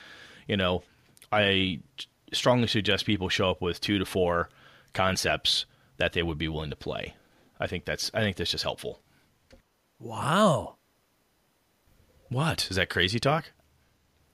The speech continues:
Speaker 2: Two to four concepts, man, just in case one, like, isn't the way to go?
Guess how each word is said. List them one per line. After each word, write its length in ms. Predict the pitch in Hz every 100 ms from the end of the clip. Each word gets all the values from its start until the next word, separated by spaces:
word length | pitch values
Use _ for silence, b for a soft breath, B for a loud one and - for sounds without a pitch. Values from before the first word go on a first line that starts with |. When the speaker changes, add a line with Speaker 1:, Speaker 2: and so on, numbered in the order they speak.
| _ _
Speaker 2:
Two 240 | - 202 269
to 100 | 160
four 340 | - 156 220
concepts, 760 | - 120 123 185 - 277 -
man, 280 | 277 320 285
just 180 | 160 -
in 80 | 165
case 340 | - 160 160
one, 240 | 139 156 175
like, 280 | 139 127 139
isn't 260 | 135 156
the 80 | 117
way 220 | 117 131
to 100 | 113
go? 360 | 107 107 156